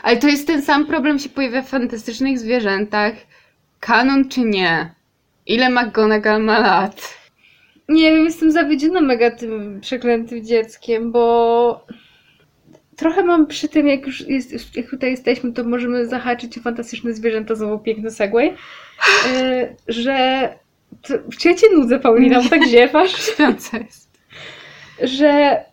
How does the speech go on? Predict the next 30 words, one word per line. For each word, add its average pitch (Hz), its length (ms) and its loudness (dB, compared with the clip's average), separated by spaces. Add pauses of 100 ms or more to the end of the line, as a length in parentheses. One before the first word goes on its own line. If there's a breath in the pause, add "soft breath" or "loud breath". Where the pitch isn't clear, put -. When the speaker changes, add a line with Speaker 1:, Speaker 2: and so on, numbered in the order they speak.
(120)
Speaker 2:
dajcie 302 380 4
spokój 302 340 0
temu 254 240 0
Harry'emu 262 420 2
Potterowi 311 640 -2
już, 220 260 -2
Speaker 1:
Mhm. 220 100 -2
Speaker 2:
no. 214 260 2 (420 loud breath)
Speaker 1:
Znaczy 247 220 -2
fakt, 285 400 0
że 277 180 -2
w - 80 -18
tych - 180 -8
Fantastycznych 247 600 -4
Zwierzętach 226 500 -6
nagle 226 340 -2
musi 226 260 -6
się 220 180 -10
po 208 120 -10
prostu 214 300 -16
pojawić 214 360 -4
ta 208 120 -8
McGonagall, 208 800 -4
ten 202 160 -6
Hogwart, 208 560 -4
który 202 240 -10
tam 202 200 -6
nie 202 80 -4
miał 196 200 -6
sensu 202 920 -6